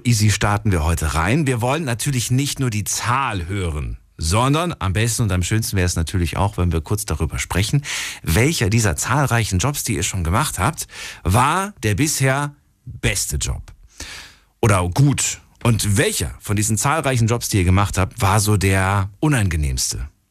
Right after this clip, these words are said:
Nicht der schlechteste, aber der unangenehmste. Für euch persönlich. Muss ja nicht bedeuten, dass es für andere nicht doch vielleicht der Traumjob ist. Lasst uns drüber reden. Die Nummer zu mir ins Studio habt ihr. Ansonsten gerne nochmal reinklicken auf Instagram und auf Facebook.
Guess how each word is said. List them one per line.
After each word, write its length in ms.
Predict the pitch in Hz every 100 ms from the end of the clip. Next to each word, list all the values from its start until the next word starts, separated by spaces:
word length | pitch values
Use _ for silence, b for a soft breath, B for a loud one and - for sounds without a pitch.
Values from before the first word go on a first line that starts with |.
| -
Nicht 120 | 95
der 80 | -
schlechteste, 420 | - 110 110 101
aber 100 | 101
der 120 | 143 175
unangenehmste. 460 | 165 101 82 147
Für 180 | 139 247
euch 200 | 214 -
persönlich. 560 | 190 160 160 73 104 -
Muss 180 | 151
ja 80 | 156
nicht 200 | 147 127
bedeuten, 420 | 151 117 123 123
dass 140 | 107 95
es 120 | 98
für 120 | -
andere 340 | - 101 90 87
nicht 160 | 82
doch 120 | 101 -
vielleicht 280 | 85 80
der 80 | 90
Traumjob 520 | 85 123 120 85 65
ist. 520 | - - - - - -
Lasst 220 | 69 -
uns 160 | - -
drüber 320 | - 65 60
reden. 260 | 131 139 139
Die 140 | -
Nummer 240 | 80 92 85
zu 160 | -
mir 100 | 78
ins 100 | 73
Studio 320 | - 110 95
habt 220 | 87 95 -
ihr. 220 | 98 80
Ansonsten 440 | 87 87 85 - 80
gerne 300 | 80 80 73
nochmal 260 | 78 80
reinklicken 480 | - 78 - - -
auf 120 | 85
Instagram 520 | - 80 78 73 80
und 160 | 67 -
auf 100 | 52
Facebook. 420 | 104 107 - 104